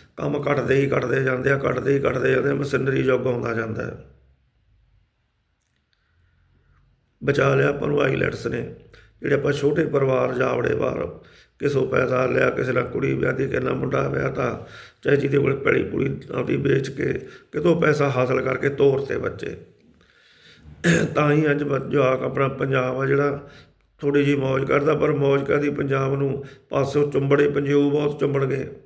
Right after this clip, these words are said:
ਵੀ ਇਹਨੂੰ ਲੁੱਟ ਲਈਏ ਪੰਜਾਬ ਨੂੰ। ਜਿਹੜੇ ਮੰਤਰੀ ਸ਼ੰਤਰੀ ਆ, ਲੁੱਟਣ ਤੇ ਹੋਏ ਵੇ ਆ। ਮੋਦੀ ਵਰਗੇ ਇਉਂ ਹੋਏ ਵੀ ਆਪਾਂ ਪੰਜਾਬ ਨੂੰ ਆਪਦੇ ਕਬਜ਼ੇ 'ਚ ਕਰ ਲਈਏ। ਇਹ ਤਾਂ ਮਹਾਰਾਜੀ ਰਾਖਾ ਹੁਣ।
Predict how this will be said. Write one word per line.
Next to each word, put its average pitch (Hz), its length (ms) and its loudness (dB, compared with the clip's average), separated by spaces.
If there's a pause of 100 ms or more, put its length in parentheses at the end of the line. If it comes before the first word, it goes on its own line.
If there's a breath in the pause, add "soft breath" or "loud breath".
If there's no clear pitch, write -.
(340 soft breath)
ਵੀ - 100 -2
ਇਹਨੂੰ 143 160 6
ਲੁੱਟ 135 240 2
ਲਈਏ 135 240 2
ਪੰਜਾਬ 135 360 0
ਨੂੰ। - 160 -4 (1040)
ਜਿਹੜੇ 147 160 4
ਮੰਤਰੀ 139 400 0
ਸ਼ੰਤਰੀ 139 420 0
ਆ, 139 60 4
ਲੁੱਟਣ 127 340 -2
ਤੇ 135 120 0
ਹੋਏ 131 240 2
ਵੇ 135 220 -2
ਆ। 139 140 -6 (1800 soft breath)
ਮੋਦੀ 151 340 2
ਵਰਗੇ 143 340 2
ਇਉਂ 139 260 0
ਹੋਏ 139 200 4
ਵੀ 139 120 2
ਆਪਾਂ 135 140 -2
ਪੰਜਾਬ 135 440 -2
ਨੂੰ 131 120 -4
ਆਪਦੇ 127 200 -4
ਕਬਜ਼ੇ 135 340 -2
'ਚ 131 100 -2
ਕਰ 135 200 0
ਲਈਏ। 131 280 0 (1900 soft breath)
ਇਹ - 60 -8
ਤਾਂ 147 140 2
ਮਹਾਰਾਜੀ 135 640 2
ਰਾਖਾ 127 420 -2
ਹੁਣ। 139 200 2